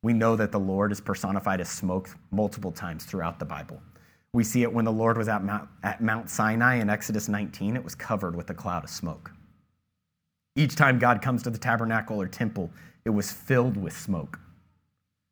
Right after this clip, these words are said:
God led his people in the Exodus by a cloud of smoke by day. Isaiah says the Lord comes in dense clouds of smoke.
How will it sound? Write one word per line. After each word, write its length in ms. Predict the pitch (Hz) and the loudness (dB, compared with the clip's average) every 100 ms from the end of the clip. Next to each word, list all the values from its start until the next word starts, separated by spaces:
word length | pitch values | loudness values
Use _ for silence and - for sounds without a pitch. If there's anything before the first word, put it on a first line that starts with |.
| _ _ _ _ _ | _ _ _ _ _
God 200 | 143 135 | 10 10
led 120 | 123 120 | 10 2
his 120 | 107 | 2
people 380 | - 156 147 135 | 2 4 6 6
in 60 | |
the 120 | 123 | 6
Exodus 380 | 131 131 120 113 | 6 4 0 -2
by 180 | - 113 | 2 2
a 60 | 98 | 2
cloud 400 | - 117 123 127 | 0 6 6 6
of 80 | |
smoke 360 | 120 123 117 - | 2 2 0 2
by 140 | 98 | 0
day. 260 | 95 92 80 - - _ _ _ _ _ _ _ _ _ _ _ _ _ _ _ _ - | 0 -2 -6 -14 -20 _ _ _ _ _ _ _ _ _ _ _ _ _ _ _ _ 0
Isaiah 540 | 110 107 107 123 135 101 | 2 4 4 4 4 4
says 260 | 123 107 | 2 0
the 100 | 104 | 0
Lord 340 | 101 110 117 101 | 2 4 2 2
comes 300 | 123 117 113 | 0 2 2
in 200 | 107 107 | 0 0
dense 320 | 117 131 - | 0 -2 -4
clouds 520 | - 117 101 92 95 | -4 0 2 2 -4
of 120 | 80 | -8
smoke. 500 | - 95 78 - - | -8 -8 -8 -10 -18